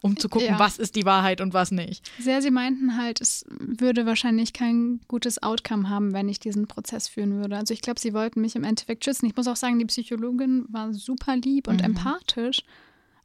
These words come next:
Speaker 2: aber trotzdem stimmen da irgendwie so gewisse Sachen nicht, beziehungsweise fühlte sich einfach unbefriedigend an.
Speaker 1: Ja.
Speaker 2: So, ich hab noch nicht mal richtig gekämpft, ich war nur in der Vorrunde
Speaker 1: Ja, ja.
Speaker 2: und es wird noch nicht mal eröffnet mehr. Ich
Speaker 1: Ich glaub
Speaker 2: hätte es durchpressen können, aber ich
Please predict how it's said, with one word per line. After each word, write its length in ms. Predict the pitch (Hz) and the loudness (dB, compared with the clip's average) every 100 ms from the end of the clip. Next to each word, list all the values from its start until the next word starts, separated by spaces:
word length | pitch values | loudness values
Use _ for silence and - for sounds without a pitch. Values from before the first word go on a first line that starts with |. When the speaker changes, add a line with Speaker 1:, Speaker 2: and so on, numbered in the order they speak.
| _ | _
Speaker 2:
aber 200 | 247 247 | 0 0
trotzdem 500 | - 269 - 233 214 | 0 -4 0 0 0
stimmen 320 | - 233 220 | 0 2 2
da 140 | 220 202 | 0 0
irgendwie 280 | 220 226 220 | 0 0 -2
so 140 | 226 | -4
gewisse 360 | 220 226 - 220 | -4 -4 -2 -2
Sachen 160 | 214 | 0
nicht, 100 | 226 | 0
beziehungsweise 440 | 262 262 254 254 240 | 0 2 2 2 -2
fühlte 260 | 254 233 | -4 -6
sich 140 | 233 - | -6 -6
einfach 220 | 220 226 | -8 -4
unbefriedigend 680 | 226 220 202 - 214 208 - | 0 0 -2 -8 -6 -6 -6
an. 160 | 214 214 | -4 -2
Speaker 1:
Ja. 240 | 214 214 | -4 -6
Speaker 2:
So, 140 | - 240 | -6 -4
ich 140 | - | -4
hab 140 | 247 240 | -4 -2
noch 140 | 226 | -2
nicht 180 | 240 - | 0 -2
mal 120 | 226 | -2
richtig 320 | 240 - 233 | -4 -6 -8
gekämpft, 500 | 226 - 240 240 - | -10 -6 -2 -2 -4
ich 100 | 202 | -6
war 120 | 226 | -2
nur 160 | 233 226 | 0 0
in 100 | 208 | 0
der 100 | 208 | -2
Vorrunde 640 | - 269 311 226 202 208 220 | 0 2 2 2 0 2 4
Speaker 1:
Ja, 400 | 226 226 226 214 | 6 6 4 2
ja. 180 | 214 214 | 0 2
Speaker 2:
und 140 | 233 | 2
es 80 | 226 | 2
wird 140 | 262 254 | 2 4
noch 60 | |
nicht 180 | 247 247 | 4 2
mal 120 | 240 226 | -2 -4
eröffnet 600 | 220 226 226 202 196 202 | -4 -4 0 0 0 0
mehr. 260 | 196 202 226 - - | 0 -2 -4 -10 -8
Ich 40 | |
Speaker 1:
Ich 60 | 196 | 0
glaub 120 | 254 | 2
Speaker 2:
hätte 100 | 226 | 4
es 220 | 240 - - 269 294 - - _ _ _ _ | 2 0 -2 -2 -2 -4 -10 _ _ _ _
durchpressen 420 | - 262 254 254 | -6 -6 -4 -4
können, 320 | 247 254 254 247 | -2 0 0 0
aber 140 | 233 | -2
ich 200 | 233 | -6